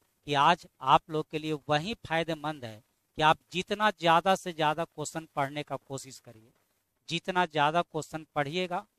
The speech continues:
वही आज के लिए फायदेमंद है। समयानुसार पैटर्न बदलता है, तो आज का जो पैटर्न चल रहा है, वो है ज़्यादा से ज़्यादा क्वेश्चन पढ़ने का। और हमेशा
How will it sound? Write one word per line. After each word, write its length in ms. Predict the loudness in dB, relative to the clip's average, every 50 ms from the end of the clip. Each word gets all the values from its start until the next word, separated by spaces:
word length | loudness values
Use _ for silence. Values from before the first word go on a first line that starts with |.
| _ _ _ _ _ -12
वही 480 | 0 2 2 2 2 0 -6 -12 -16 _ -4
आज 300 | 0 2 2 2 0 -6
के 140 | _ -14
लिए 160 | -8 -8 -8 -8
फायदेमंद 640 | -8 _ -10 -10 -8 -8 -12 -14 -16 -18 -20 -20 _
है। 120 | -20 _ _ _ _ _ _ _ _ _ _ _ _ _ -12
समयानुसार 960 | -8 0 2 2 2 4 2 2 2 2 0 -4 -8 -6 -4 -4 -2 -2 -4 _ _ _ _ _ _ _ -4
पैटर्न 440 | -2 -2 -2 -2 -2 -2 -2 -4 -6 _
बदलता 520 | -4 -2 -2 -4 -4 -6 -6 _ -2 -2 -2
है, 180 | -2 -8 _ _ _ _ _ _ _ _ _ _ _ _ _ _ _
तो 60 | 4
आज 280 | 6 8 8 6 4 2
का 160 | -4 -4 -4
जो 120 | -4 -4 -6
पैटर्न 540 | -6 _ -2 -2 -2 0 -2 -2 -2 -2
चल 240 | -6 -8 -6 -6 -6
रहा 240 | -6 -10 -12 -14 -16
है, 180 | -18 -20 _ _ _ _ _ _ _ _ _ _
वो 180 | -6 -2 0 0
है 160 | 0 0 -2 -4 _ -6
ज़्यादा 360 | -2 0 0 0 0 -2 -4
से 160 | -6 -8 -10
ज़्यादा 320 | -6 -4 -4 -4 -4 -6
क्वेश्चन 440 | -10 -10 -12 -12 -12 -10 -12 -14 -16
पढ़ने 380 | -16 -16 -16 -16 -16 -18 -20 -20
का। 220 | _ _ _ _ _ _ _ _ _ _ _ _ _ _ _ _ _ _ _ _ _ _ _ _ _ _ _ _ _
और 180 | 8 8 8 8
हमेशा 680 | 8 4 -2 0 2 2 0 0 0 -2 -4 -4 -6